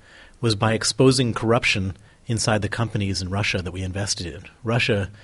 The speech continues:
is objectively a truly horrible, corrupt place. And the way we chose to deal with the corruption was by researching how it was done and then exposing it through the Financial Times and the Wall Street Journal and the New York Times.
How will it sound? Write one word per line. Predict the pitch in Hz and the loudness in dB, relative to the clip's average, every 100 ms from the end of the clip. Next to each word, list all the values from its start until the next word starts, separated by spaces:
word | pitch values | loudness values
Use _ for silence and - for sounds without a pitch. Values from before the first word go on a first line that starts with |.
| - - - - | -20 -20 -16 -6
is | 101 92 - - | -4 -2 -2 -2
objectively | 101 123 123 110 92 95 | 0 2 2 0 0 -4
a | - | -4
truly | - - 120 107 95 | -8 -2 2 2 2
horrible, | 85 110 107 101 98 95 80 - - | -2 0 2 2 0 -2 -2 -12 -12
corrupt | - 107 98 101 | -4 -2 -2 -4
place. | - 123 107 85 - - - - - - - - | -2 0 0 0 -2 -4 -20 -20 -20 -20 -14 -2
And | 120 | 2
the | 113 | 6
way | 127 | 8
we | 117 | 6
chose | 107 120 104 | 4 4 2
to | 104 | 2
deal | 117 151 | 6 6
with | 113 | 6
the | |
corruption | 101 98 90 - 101 104 - | 0 -4 -4 -4 -4 -6 -6
was | 110 101 | -6 -4
by | 104 101 101 - - - - _ | -2 -2 -2 -8 -20 -20 -20 _
researching | - 135 - 123 - 101 | 0 2 4 4 2 0
how | 104 117 | 0 0
it | |
was | 101 104 | 0 -4
done | 98 101 95 95 - | -2 -2 -2 -6 -6
and | 104 | -4
then | 101 | -2
exposing | 101 - - 123 113 101 | -2 -2 4 4 4 0
it | 98 | -2
through | - 107 | -6 -6
the | 95 | -4
Financial | - 101 107 - | -4 -2 -2 -4
Times | 92 101 95 92 | -6 -4 -4 -4
and | 101 | -4
the | |
Wall | 90 95 | -4 -4
Street | - 101 | -4 -6
Journal | 82 92 92 90 | -6 -6 -4 -6
and | 90 87 | -6 -8
the | 87 | -6
New | 95 | -4
York | 92 87 | -4 -6
Times. | - 87 95 104 | -8 -10 -10 -12